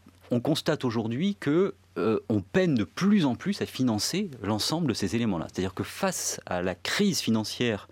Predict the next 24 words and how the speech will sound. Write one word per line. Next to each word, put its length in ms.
de 120
ces, 380
euh, 220
euh, 600
de 180
ces 160
constituants 720
de 80
notre 260
identité, 560
hein, 340
on 60
commence 320
à 80
penser 260
qu'il 120
faudrait 280
peut-être 220
faire 120
autre 200
chose. 300
Et, 320
euh, 380
l'idéal, 800